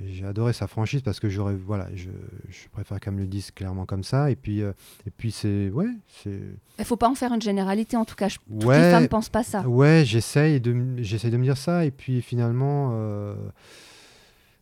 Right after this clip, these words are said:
Speaker 1: ouais, il y a l'âge qui, qui avance. Et puis, euh, ouais, j'ai, j'ai pas ce,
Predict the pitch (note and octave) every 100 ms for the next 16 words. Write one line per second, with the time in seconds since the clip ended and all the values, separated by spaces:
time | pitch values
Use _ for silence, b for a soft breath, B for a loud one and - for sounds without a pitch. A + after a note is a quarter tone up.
0 | _ - G#2 G2+ A2 C3 G#2+ F#2 F#2+ -
1 | - - G2 G2 F#2 - - G2 G2 C3
2 | F3 - G#2 - - G#2+ G#2 G2+ G2 D#3
3 | F#3+ G2+ F2+ F#2+ - B2+ - G#2+ G2+ G2